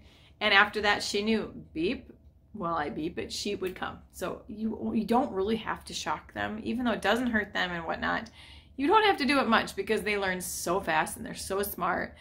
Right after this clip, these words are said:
And then they learn that, oh, that beep means if I don't listen, it's gonna buzz. And if it,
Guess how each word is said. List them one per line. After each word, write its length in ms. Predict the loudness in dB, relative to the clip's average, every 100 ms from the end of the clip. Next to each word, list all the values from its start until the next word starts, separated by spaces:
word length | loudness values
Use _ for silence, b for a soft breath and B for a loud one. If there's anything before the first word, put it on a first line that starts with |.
| B B -10
And 120 | -6
then 120 | -2
they 120 | 0 2
learn 320 | 4 4 2
that, 140 | 0 0
oh, 200 | -2 2
that 260 | 0 2 2
beep 280 | 0 0
means 480 | -6 -6 -6 -8 -8
if 160 | -6 2
I 140 | 2
don't 180 | 4 2
listen, 480 | 0 0 -2 -4 -6
it's 160 | -10
gonna 200 | -8 -6
buzz. 320 | 2 4 4 0
And 80 |
if 100 | -6
it, 180 | -10 -12